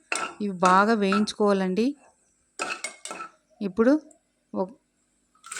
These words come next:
ఒక ఆనియన్ తీసుకొని ముక్కలుగా కట్ చేసి వేసుకుంటున్నానండి. ఈ ఆనియన్స్ కాస్త కలర్ మారేంత వరకు వేయించుకోవాలి. చూడండి,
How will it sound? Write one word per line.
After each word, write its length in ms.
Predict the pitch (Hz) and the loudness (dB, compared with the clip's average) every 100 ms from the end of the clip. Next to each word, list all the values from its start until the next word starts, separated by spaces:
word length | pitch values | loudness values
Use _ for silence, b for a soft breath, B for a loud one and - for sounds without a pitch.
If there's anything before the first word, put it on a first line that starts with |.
| 180 | -4
ఒక 100 | 196 180 170 | 0 4 4
ఆనియన్ 300 | 190 208 214 214 | 2 0 -2 -4
తీసుకొని 400 | - 220 220 285 240 | -4 -2 0 0 0
ముక్కలుగా 420 | - 214 208 208 - | 0 0 0 0 -2
కట్ 140 | 190 - | -4 -2
చేసి 260 | 202 - 262 214 | -2 0 0 0
వేసుకుంటున్నానండి. 1000 | 185 - 196 190 185 185 180 180 220 277 - - - - - - 202 | -2 -4 -4 -2 0 0 0 -2 -2 -2 -6 -8 -4 -2 -2 -4 0
ఈ 100 | 196 180 | 2 2
ఆనియన్స్ 480 | 196 208 214 - 269 294 - - - - - - - | 2 0 0 0 0 0 -6 -8 -4 -4 -6 -6 2
కాస్త 320 | 196 202 - 196 | 2 2 -2 0
కలర్ 300 | 185 185 196 190 | 2 2 2 0
మారేంత 360 | 190 196 196 208 208 | 2 0 0 2 2
వరకు 260 | 208 240 220 | 2 0 0
వేయించుకోవాలి. 840 | 175 175 175 - - 190 190 208 269 - - - - - - - - - - - - - - - - - - | 2 0 -2 -4 2 4 4 0 -2 -4 -10 -10 -16 -18 -20 -18 -18 -12 -8 -6 -6 -10 -8 -8 -8 -10 -8
చూడండి, 320 | 202 196 240 | -6 -4 -4